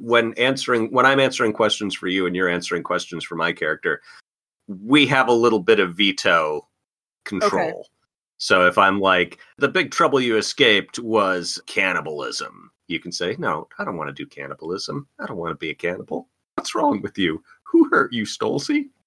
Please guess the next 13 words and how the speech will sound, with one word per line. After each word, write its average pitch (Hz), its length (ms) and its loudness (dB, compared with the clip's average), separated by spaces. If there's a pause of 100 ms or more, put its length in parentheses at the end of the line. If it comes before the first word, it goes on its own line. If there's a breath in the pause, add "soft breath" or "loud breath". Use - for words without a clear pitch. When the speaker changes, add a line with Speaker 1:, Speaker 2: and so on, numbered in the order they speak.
Speaker 1:
So - 180 0
the - 100 -2
big 185 280 -2
trouble 135 380 2
you 117 200 2
escaped 98 760 0 (140)
was 85 1080 -2 (1000)
the 113 320 -2
absolute 110 640 0
collapse 85 800 -4
of 82 160 -4
your 87 160 -2
band 78 760 -4